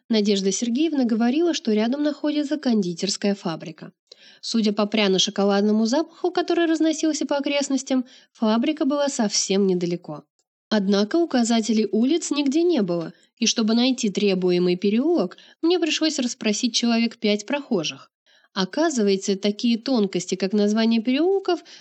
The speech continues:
жители города Покровска не особенно стремятся запоминать. Наконец мне попалась пожилая женщина, благодаря которой я и обнаружила искомое. Переулок был расположен весьма удачно.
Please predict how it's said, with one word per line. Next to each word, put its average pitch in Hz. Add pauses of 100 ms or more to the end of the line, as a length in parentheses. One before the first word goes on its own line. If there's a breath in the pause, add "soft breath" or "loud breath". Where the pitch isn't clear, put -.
жители 320
города 294
Покровска 339
не 311
особенно 285
стремятся 202
запоминать. 185 (640 loud breath)
Наконец 285
мне 330
попалась 302
пожилая 262
женщина, 330
благодаря 262
которой 320
я 269
и 277
обнаружила 233
искомое. 151 (540 soft breath)
Переулок 285
был 285
расположен 269
весьма 247
удачно. 196